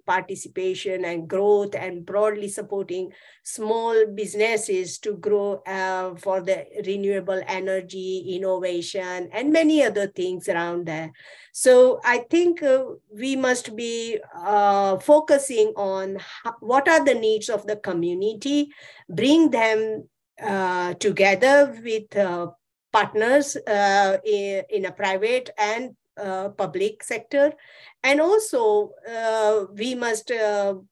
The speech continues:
provide them capacity development, uh, <clears throat> support so that the, uh, organizations or anyone who can, they can create a people capital and also techni-,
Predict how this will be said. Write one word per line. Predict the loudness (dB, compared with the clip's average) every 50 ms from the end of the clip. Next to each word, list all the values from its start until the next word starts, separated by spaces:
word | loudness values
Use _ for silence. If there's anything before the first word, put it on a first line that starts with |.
| _ _ _
provide | -8 -6 -6 -4 0 2 2 2 2 0
them | 0 -2 -2 -2 -4 -6
capacity | -6 -6 -4 -4 -4 -6 -8 -12 -14 -10 -6
development, | -4 -4 0 0 0 0 -2 -4 -4 -4 -2 -2 -2 -2 -4 -8 -12 -16 _ -14 -12
uh, | -10 -8 -8 -8 -8 -10 -10 -12 -14 -16 -18 _ -14
<clears throat> | -14 -8 -8 -8 -8 -8 -14 _ _ _ _ _ _ _ _ _ _ _ _ _
support | -6 -4 -2 -2 0 2 2 4 4 2 0 -2 -6 -12 -18 -20 -20 -20 -20 _ _
so | -6 -2 0 0 0 2
that | 0 0 0 0 -2
the, | -2 -2 -2 -4 _ _ _ _ _ _ _ _ _ _ _ _ _ _ _ -8
uh, | -4 -2 -2 -2 0
organizations | -2 -2 0 2 2 2 4 2 2 0 0 -2 -4 -4 -6 -8 -10 -10 -6
or | -6 -4 -4 0 2
anyone | 4 4 6 4 4 2 0 -4 -6 -8 -10 _
who | -10 -10 -6
can, | -6 -6 -6 -6 -8 -10 -16 -18 -18 -16 -8 -6
they | -6 -6
can | -4 -6 -6 -6
create | -8 -12 -10 -6 -4 -4 -4 -4 -8
a | -14 -12
people | -8 -4 -4 -4 -2 -2 -2 -2 -2 -4
capital | -4 -4 -4 -4 -6 -8 -8 -8 -8 -8 -8 -12 -16 _ _ _ _ _ _ _ _ _ _ _ _ -2
and | 0 0 0 2 2
also | 2 2 2 0 -2 -4 -4
techni-, | -4 -4 -6 -6 -6 -8 -10 -10 -10 -12